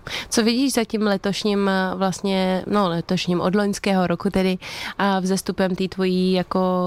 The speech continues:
eh, formy? Eh, změnilo se něco, nebo prostě dospíváš, je to prostě přirozená věc, eh, že ti je dvacet dva?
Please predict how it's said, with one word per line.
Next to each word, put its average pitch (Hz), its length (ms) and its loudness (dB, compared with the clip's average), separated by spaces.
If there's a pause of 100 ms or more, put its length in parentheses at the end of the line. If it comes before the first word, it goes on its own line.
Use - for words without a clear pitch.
(140)
eh, - 40 -10 (220)
formy? 180 460 -2 (280)
Eh, 170 420 0
změnilo 185 440 2
se 254 160 -2
něco, 233 240 0
nebo 202 220 2
prostě - 280 -2
dospíváš, 180 600 2
je 180 60 0
to 180 100 -2
prostě 180 280 -2
přirozená 175 600 0
věc, 170 340 -2 (360)
eh, 175 460 0
že 175 520 0
ti - 100 -4
je 175 120 0
dvacet 170 460 -2 (180)
dva? 185 220 -2